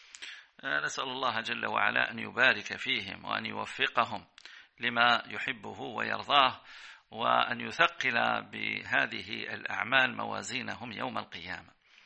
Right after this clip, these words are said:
أقول للسائل أن تعليم الأطفال ينبغي أن يجمع فيه المعلم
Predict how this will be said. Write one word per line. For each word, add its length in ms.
أقول 440
للسائل 2000
أن 240
تعليم 540
الأطفال 920
ينبغي 560
أن 120
يجمع 440
فيه 500
المعلم 720